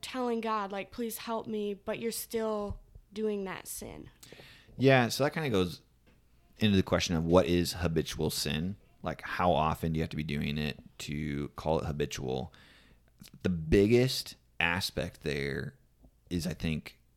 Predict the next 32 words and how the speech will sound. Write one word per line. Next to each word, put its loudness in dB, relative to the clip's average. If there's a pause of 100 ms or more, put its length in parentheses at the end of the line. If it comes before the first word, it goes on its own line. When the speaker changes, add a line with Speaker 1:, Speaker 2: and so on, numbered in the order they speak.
(360)
Speaker 2:
a -2
mindset 0
of -6
repentance. -8 (140)
Like, -6
what 6
is 4
your 4
mindset 2
towards -2
the -6
sin? -4 (260)
'Cause, -8
like, 4
if 2
you've 6
got 2
a -6
person 0
at -6
school -4 (240)
who 0
is 2
a -2
bully, -2
they -4
claim 4
to 6
know 4
Christ 0
their 0
savior, -6